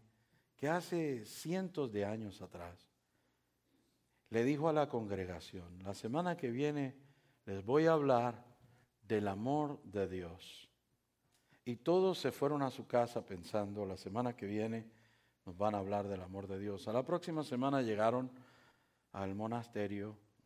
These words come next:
la, todos a escuchar a este monje que iba a predicar. Estaba ya poniéndose oscuro, y en medio de aquella oscuridad, el monje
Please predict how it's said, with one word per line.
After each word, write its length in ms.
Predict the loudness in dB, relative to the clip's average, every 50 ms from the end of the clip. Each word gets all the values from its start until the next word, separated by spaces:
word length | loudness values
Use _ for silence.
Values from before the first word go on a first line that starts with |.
| -14 -10
la, 260 | -8 -6 -6 -8 -10 -14 -20 _ _ _ _ _ _ _ _ _ _
todos 480 | -4 -2 -2 -2 -2 -4 -6 -14 -18 -20 _ _ _ _ _ _ _
a 100 | -10 -10
escuchar 440 | -8 -8 -10 -10 -6 -2 0 0 0
a 40 | 0
este 220 | 0 0 -2 -2
monje 540 | -2 -2 -4 -4 -6 -8 -10 -12 -12 -12 -14 _ _ _ _ _ _ _ _ _ _ _
que 100 | -4 -2
iba 160 | -2 0 0 -2
a 80 | -2
predicar. 560 | -2 -4 -6 -6 -6 -8 -8 -8 -8 -8 -8 -12 -18 _ _ _ _ _ _ _ _ _ _ _ _ _ _ _ _ _ _ _ _ _ -20
Estaba 360 | -12 -2 0 4 6 6 6 8
ya 160 | 6 6 4
poniéndose 480 | 2 0 0 0 0 0 -2 -2 -4
oscuro, 600 | -6 -6 -8 -6 0 2 4 4 4 2 -2 -4 -12 -20 -20 _ _ _ _ _ _ _ _ _ _ _ -12
y 100 | -8 -6
en 120 | -2 0
medio 300 | 0 2 2 2 2 2
de 100 | 4 4
aquella 300 | 4 4 2 2 2 2
oscuridad, 680 | 0 0 -4 -6 -4 -2 -2 0 -2 -2 -4 -6 -8 -12 -16 -14 _ 0
el 180 | 0 2 2
monje 680 | 2 2 2 2 0 -2 -4 -4 -2 -2 -2 -4 -6